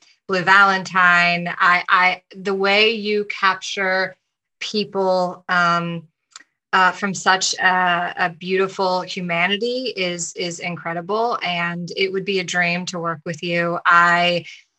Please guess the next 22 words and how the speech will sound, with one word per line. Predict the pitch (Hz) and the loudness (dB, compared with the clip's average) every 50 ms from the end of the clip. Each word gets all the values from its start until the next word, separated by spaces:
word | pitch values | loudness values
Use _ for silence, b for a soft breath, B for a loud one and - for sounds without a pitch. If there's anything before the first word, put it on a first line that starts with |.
| _ _ | _ _
um, | - 180 180 180 175 170 175 175 170 175 - - _ | 2 4 6 6 6 6 4 2 0 -4 -6 -10 _
really | 185 175 180 208 226 233 240 226 240 240 233 226 - | -12 -6 0 2 4 4 4 4 4 2 2 2 2
enjoy | - 208 202 190 147 151 180 185 185 185 180 180 185 185 180 180 180 | 0 0 0 0 -2 -2 0 0 2 4 4 6 6 4 2 0 -4
playing | - - - 185 180 180 180 180 180 180 156 | -6 0 2 4 4 4 4 2 0 -2 -4
the | 185 185 - | -6 -4 -2
underdog | 175 175 175 170 175 170 165 175 165 160 160 165 165 170 170 170 | 0 0 0 0 0 0 0 2 2 4 4 4 2 2 0 -2
and | - 180 180 175 | -4 -4 -4 -4
telling | - - 185 185 180 180 180 | -2 2 2 4 4 2 0
the | 180 175 | -4 -6
stories | - - - 175 170 170 170 175 175 175 170 170 175 165 - - - | -6 -6 -2 0 2 2 2 4 2 2 0 0 -2 -4 -6 -4 -2
of, | 170 170 170 165 165 170 165 156 - _ _ _ _ _ _ _ _ | 0 2 2 2 2 0 -2 -6 -10 _ _ _ _ _ _ _ _
of, | - 180 175 175 175 170 170 165 165 165 165 - | 2 4 6 6 6 4 4 0 -6 -10 -10 -4
um, | - 180 175 170 170 170 170 170 170 170 160 _ _ _ _ _ _ _ | 2 4 6 6 6 6 4 2 -2 -4 -6 _ _ _ _ _ _ _
you | 196 190 | -4 0
know, | 175 170 170 170 170 - 175 - | 2 4 4 4 2 -2 -4 -4
the, | 185 180 175 175 170 180 | -2 0 0 0 -2 -4
the, | 170 180 180 175 175 170 175 | -6 -4 -2 -2 -2 -4 -4
the | 175 196 180 | -4 -4 -2
woman | 190 196 190 196 196 196 | -2 -2 0 0 0 -2
who | 175 - - 208 180 175 175 175 175 175 170 175 - - | -4 -4 -4 -2 -2 0 -2 -2 -2 -2 -4 -4 -6 -4
has | - - 180 180 175 - - - - | 0 2 2 2 2 0 -4 -6 -8
to, | - - - 202 190 180 175 175 175 170 170 165 165 170 | -10 -10 -6 -4 -4 -2 -2 -2 -2 -2 -2 -2 -4 -4